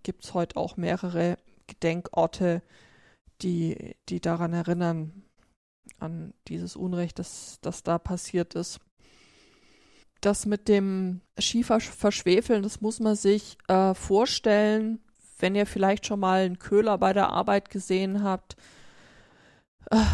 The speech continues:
der Schiefer wurde aufgestapelt und dann mit so brennbaren Materialien, Holz versehen, abgedeckt und eben abgebrannt, mehr oder weniger. Also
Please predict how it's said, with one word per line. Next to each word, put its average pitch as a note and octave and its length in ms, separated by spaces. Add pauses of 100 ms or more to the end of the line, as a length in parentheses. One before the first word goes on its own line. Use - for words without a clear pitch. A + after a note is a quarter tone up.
(200)
der G3 120
Schiefer A3 440
wurde G#3 340
aufgestapelt A3+ 1040
und - 400
dann G3+ 240
mit G3+ 140
so G3+ 260
brennbaren G3+ 680
Materialien, G3 1200 (640)
Holz - 800 (120)
versehen, G3 920
abgedeckt - 800
und F#3 300
eben F3+ 640 (600)
abgebrannt, - 760
mehr E3 160
oder D#3+ 180
weniger. E3 460 (1500)
Also E3+ 600